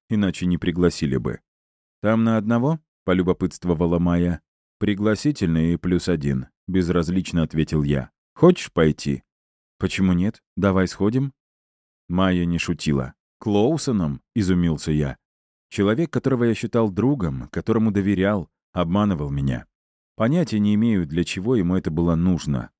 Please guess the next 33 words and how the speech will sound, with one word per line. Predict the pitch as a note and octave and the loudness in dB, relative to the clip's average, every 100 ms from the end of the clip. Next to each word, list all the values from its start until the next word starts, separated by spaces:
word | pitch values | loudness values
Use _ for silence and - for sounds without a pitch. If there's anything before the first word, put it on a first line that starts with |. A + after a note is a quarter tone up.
| _ | _
Да | G2 | -2
и | G#2+ | 0
мне, | G2+ G#2 B2+ | 2 0 -2
чёрт | - E2 - | 0 -2 0
возьми, | E2 D2+ E2 | -2 0 0
это | D#2 D#2+ | 0 0
не | E2 | 0
интересно. | D#2 E2 D#2+ D#2 - D#2 - _ _ _ _ | 0 0 0 0 0 -4 -4 _ _ _ _
Он, | D3 F3+ D#3+ - | 0 0 -2 -4
как | - G2 | -4 -2
и | |
Джоанна, | D#2 F2 E2 D#2+ D2+ D2 - _ | 0 2 2 2 0 -2 -8 _
не | A2 A2+ A#2 | 0 2 2
имеет | A#2 F#2 D2 | 2 0 -2
значения. | D2 E2 - D2+ C#2+ C#2 C2 - _ _ _ _ _ _ _ - | -2 -2 0 0 2 0 -2 -10 _ _ _ _ _ _ _ -2
«Думаю, | B2+ F3 D#3+ | 0 2 0
вам | C3 B2 A#2+ | 2 0 0
с | G#2+ | 0
Эриком | G#2+ C3 C3 C3 | 0 0 -2 2
нужно | F#2+ D#2 F2 E2 | 2 2 0 0
поговорить», — | E2+ E2 D#2 D#2 C#2 - - _ | 0 0 0 0 -4 -8 -20 _
сказала | - - E2 D#2+ D#2 | -16 -4 0 2 2
Майя. | D2 D2 C#2+ C#2+ C2+ _ _ _ - | 2 0 0 -2 -4 _ _ _ -2
«Он | A#2 A2 | 0 2
лжец». | G#2+ G2 F#2 F#2+ C#2+ - - _ _ _ _ | 2 0 2 2 0 -8 -14 _ _ _ _
Она | E2 E2+ D#2 | -2 0 0
снисходительно | - E2+ - E2 D#2+ E2 D2+ | -2 -2 0 0 0 0 0
улыбнулась | C#2+ C#2+ D2+ G2+ A#2 G2+ - | 2 -2 -2 0 0 -2 -4
и | A2+ | -2
накрыла | G2+ - F#2+ G#2+ | -2 0 0 0
рукой | G2+ - D2+ | -2 0 0
моё | D2 D2 C#2 | 2 0 0
плечо. | C#2+ C#2 - A#1 | -2 -2 -4 -6